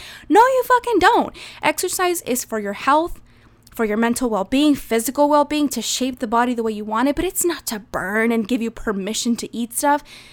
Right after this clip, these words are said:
That's not what it's for. And it's highly inaccurate. So by you adding in those calories, because they're so much higher than they actually are on these devices,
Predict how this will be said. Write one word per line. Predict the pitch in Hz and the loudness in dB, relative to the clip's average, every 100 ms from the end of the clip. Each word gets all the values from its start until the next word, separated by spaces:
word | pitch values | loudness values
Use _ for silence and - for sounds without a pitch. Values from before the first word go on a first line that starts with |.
| - | -6
That's | 285 - | -6 0
not | 311 269 | 2 2
what | 247 | -2
it's | 214 | -6
for. | - 214 - - _ _ _ _ _ _ _ _ _ 269 | -8 -8 -8 -16 _ _ _ _ _ _ _ _ _ 0
And | 294 220 214 - _ _ _ _ _ - | 2 2 0 -8 _ _ _ _ _ -4
it's | 254 - | -4 -4
highly | - - 247 226 214 | -6 0 0 0 -2
inaccurate. | 226 208 208 - - - _ _ _ _ _ - | 0 -2 -2 -8 -14 -16 _ _ _ _ _ -6
So | - 240 202 - - - - - | 0 4 2 0 -18 -20 -20 -2
by | 247 | 2
you | 247 285 240 | 2 2 2
adding | 262 262 | 2 4
in | 247 | 2
those | 214 - | 0 -4
calories, | - 277 269 208 208 | -2 0 0 -2 -4
because | - 233 - 285 277 220 | -6 -8 -4 0 2 2
they're | 226 | 0
so | 226 - 233 | 0 0 0
much | 208 - | -2 -2
higher | 240 240 | -2 0
than | 233 | 0
they | 214 - | -2 -2
actually | 208 - - 196 - | -2 -4 -10 -6 0
are | 262 233 | 2 2
on | 208 208 | 0 -4
these | 202 208 | -6 -8
devices, | 190 226 339 - 180 185 190 | -6 -4 -4 -4 -8 -8 -10